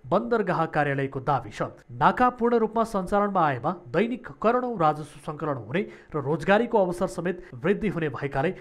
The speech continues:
नाका पूर्ण रूपमा सञ्चालनमा आउनु जरुरी छ। सिन्धुपाल्चोकबाट टिभी जर्नलिस्ट विदुर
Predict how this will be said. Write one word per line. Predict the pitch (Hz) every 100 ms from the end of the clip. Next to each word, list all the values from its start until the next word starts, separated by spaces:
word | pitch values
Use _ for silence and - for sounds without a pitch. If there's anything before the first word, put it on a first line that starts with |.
| - -
नाका | 139 143 131
पूर्ण | 135 247
रूपमा | 233 202 180
सञ्चालनमा | 165 156 147 143 139 123 - 214
आउनु | 214 139 170 -
जरुरी | 190 220 135 110
छ। | - 135 - - -
सिन्धुपाल्चोकबाट | 170 190 233 240 233 180 196 202
टिभी | 202 160 147
जर्नलिस्ट | 147 160 180 185 180 - -
विदुर | 117 165 190 196 196